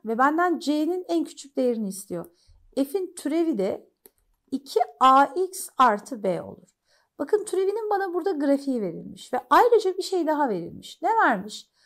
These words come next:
Bana fonksiyonun türevinin kökünü vermiş aslında. Bunu grafikte vermiş. Nasıl anladım? Buradan çektiğim bu teğetin eğimi sıfır.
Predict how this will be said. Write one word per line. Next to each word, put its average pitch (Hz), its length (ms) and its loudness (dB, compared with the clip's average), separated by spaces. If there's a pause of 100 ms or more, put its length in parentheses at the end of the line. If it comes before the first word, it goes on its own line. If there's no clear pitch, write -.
(360)
Bana 320 440 0 (580)
fonksiyonun 302 1040 -4 (580)
türevinin 320 540 -2
kökünü 233 420 -6
vermiş 185 360 -4
aslında. - 500 -12 (500)
Bunu 294 460 -2 (480)
grafikte 302 600 0
vermiş. - 440 -6
Nasıl 285 420 -4
anladım? 226 500 -2 (420)
Buradan 403 520 -4
çektiğim 269 640 -4
bu 381 120 -6
teğetin 339 460 -2
eğimi 247 380 -4
sıfır. - 540 -12